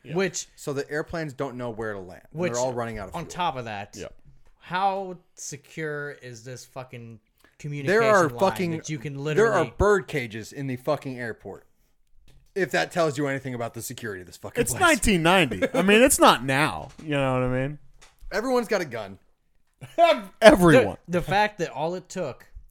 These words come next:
Speaker 2: was going to some control panel box at a church on the far end of the, of the airport
Speaker 1: Yeah.
Speaker 2: to hack into <laughs> the, to the control tower and then just to take 'em offline was just cut a big ass fucking cable.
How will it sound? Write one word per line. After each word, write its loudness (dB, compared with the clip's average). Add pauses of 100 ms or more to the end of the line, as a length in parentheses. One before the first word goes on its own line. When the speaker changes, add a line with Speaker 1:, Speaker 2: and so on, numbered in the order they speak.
(160)
Speaker 2:
was -10
going -12
to -14
some -12
control -12
panel -12
box -10
at -16
a -16
church -10
on -18
the -16
far -8
end -10
of -12
the, -10 (440)
of -14
the -12
airport -12
Speaker 1:
Yeah. -16 (640)
Speaker 2:
to -8
hack -4
into -4 (180)
<laughs> -20
the, -12
to -10
the -10
control -6
tower -10 (500)
and -4
then -2
just -4
to -16
take -8
'em -4
offline -2
was -4
just -14
cut -8
a -8
big -10
ass -6
fucking -8
cable. -10